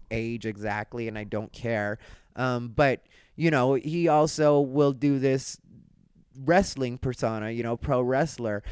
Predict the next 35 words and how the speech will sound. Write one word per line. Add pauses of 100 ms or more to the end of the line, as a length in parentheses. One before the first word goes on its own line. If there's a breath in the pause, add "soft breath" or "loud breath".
(220 loud breath)
And
you
could
tell
he
was
doing
that
in
his
voice.
If
you've
ever
spoken
with
Tony,
which
I
have,
I've
known
Tony (240 loud breath)
since
he
was
first
starting
out
in
comedy.
S-,
I've
known
Tony